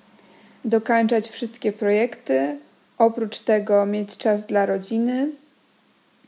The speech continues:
i, e, czas na swoje przyjemności, w których oczywiście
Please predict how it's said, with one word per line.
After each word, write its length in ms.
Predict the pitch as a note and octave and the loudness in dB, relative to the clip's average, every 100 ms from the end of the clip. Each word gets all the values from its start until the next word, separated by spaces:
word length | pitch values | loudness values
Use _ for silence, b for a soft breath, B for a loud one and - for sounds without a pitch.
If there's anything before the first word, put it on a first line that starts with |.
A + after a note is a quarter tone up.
| - _ _ - | -20 _ _ 0
i, 760 | A3+ A3+ A3 A3 G#3+ G#3+ G#3+ - | 4 4 4 2 2 0 -4 -6
e, 160 | A3 | -6
czas 400 | G#3+ - A3 A3 | -2 0 0 0
na 300 | A#3 A3 G#3 | 0 2 2
swoje 440 | A3 - - C4 C4 | -2 -2 4 6 6
przyjemności, 880 | C4 - A3+ G#3+ F#3 F#3+ - - - | 2 2 2 2 -2 -6 -12 -14 -16
w 100 | - | -8
których 320 | - C4+ C4+ | 0 2 4
oczywiście 720 | A#3 A3+ G#3+ B3 C4 - A#3+ | 0 -2 -2 -2 -2 0 0